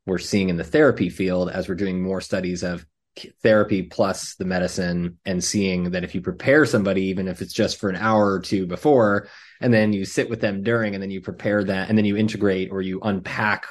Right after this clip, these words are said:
what comes up after, that they're actually able to get, require less medicine long-term and sustain the benefits. And we just published a really interesting article, um, review article in Journal of Affective Disorders that came out a couple months ago,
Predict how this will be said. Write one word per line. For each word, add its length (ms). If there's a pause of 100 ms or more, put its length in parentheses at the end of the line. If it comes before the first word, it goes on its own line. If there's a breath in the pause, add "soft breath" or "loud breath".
what 180
comes 240
up 260
after, 600 (460 loud breath)
that 100
they're 100
actually 360
able 140
to 60
get, 200 (340)
require 480
less 320
medicine 400
long-term 520
and 100
sustain 460
the 60
benefits. 680 (520 loud breath)
And 120
we 80
just 220
published 440
a 40
really 460 (260 loud breath)
interesting 460
article, 680
um, 380
review 320
article 340
in 140
Journal 240
of 60
Affective 340
Disorders 480
that 80
came 120
out 140
a 20
couple 200
months 260
ago, 400